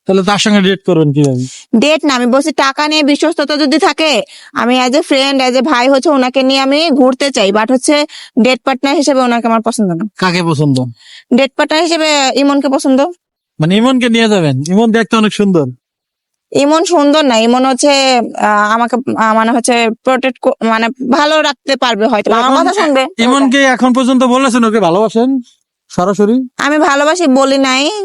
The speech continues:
Speaker 2: আমি সরাসরি বলছি যে বিয়ে করতে হবে। আর বলছে যে, "হ্যাঁ, তোমার এনআইডি কার্ড টার্ড কিছু দেখাও না, তাহলে বিয়ে শাদী আমরা কেমনে করবো?"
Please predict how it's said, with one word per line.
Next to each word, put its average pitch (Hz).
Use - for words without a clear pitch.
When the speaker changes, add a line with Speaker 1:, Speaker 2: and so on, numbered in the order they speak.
Speaker 2:
আমি 254
সরাসরি 277
বলছি 269
যে 269
বিয়ে 262
করতে 247
হবে। 185
আর 233
বলছে 254
যে, 247
"হ্যাঁ, 262
তোমার 254
এনআইডি 262
কার্ড 269
টার্ড 262
কিছু 294
দেখাও 262
না, 269
তাহলে 247
বিয়ে 247
শাদী 247
আমরা 240
কেমনে 247
করবো?" 196